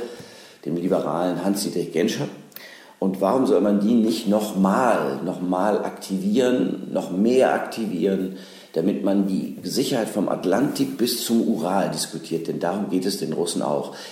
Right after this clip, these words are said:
Ja, man kann sagen, die Russen machen schreckliche Dinge. Das Problem ist aber, dass wir, wenn wir ihnen nur die schrecklichen Dinge zuschreiben, ja nicht weiterkommen. Irgendetwas muss es geben, womit wir sie in Verhandlungen hineinziehen,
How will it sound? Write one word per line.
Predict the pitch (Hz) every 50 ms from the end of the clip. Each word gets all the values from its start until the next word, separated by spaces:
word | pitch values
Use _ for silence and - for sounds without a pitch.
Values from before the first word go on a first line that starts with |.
| - - - -
Ja, | - 107 87 98 123 151
man | 160 143 104 101 101
kann | 101 95 98
sagen, | 95 92 87 90 95 80
die | 78
Russen | 82 92 101 95 - 92
machen | 87 82 87 85
schreckliche | - - 98 95 - - 85 - -
Dinge. | - 82 90 101 120 123 - - - - - - - - - -
Das | - -
Problem | - 98 101 104 127 143 147 135
ist | 110 - -
aber, | - 90 92 95 95 92
dass | 95 - 95 95 90 -
wir, | 95 101 101 95
wenn | 95 95 104
wir | 101 -
ihnen | - - 107 104
nur | 98 98 101
die | - -
schrecklichen | - - - 101 95 - 95 95 -
Dinge | 92 92 95 90 -
zuschreiben, | - 117 117 - - - 82 82 85 98
ja | 98 95
nicht | 98 98 -
weiterkommen. | - 95 107 - 113 98 - - - - - - - - - - - -
Irgendetwas | - - 135 147 135 107 98 - 101 101 101 117
muss | 110 95 -
es | 92 - -
geben, | - 104 113 127 131 113
womit | 104 98 101 98 - 98
wir | 101 101 98
sie | 95 - 90 92 92
in | - - 104 101
Verhandlungen | - - 85 78 - - 120 127 127 - - 90 90 90
hineinziehen, | 85 85 85 85 87 87 98 110 143 - - - - - - - 175 185 202 - - - -